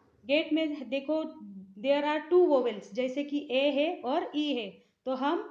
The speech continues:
उस letter को छोड़कर जी को और टी को सर्कल करेंगे। देखो, हमने इस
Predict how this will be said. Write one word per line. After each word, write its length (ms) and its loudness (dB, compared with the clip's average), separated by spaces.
उस 200 -2
letter 320 -2
को 180 -2
छोड़कर 600 -4
जी 240 -4
को 140 0
और 480 0
टी 140 -6
को 220 0
सर्कल 400 -6
करेंगे। 560 -10
देखो, 300 4
हमने 520 2
इस 340 -8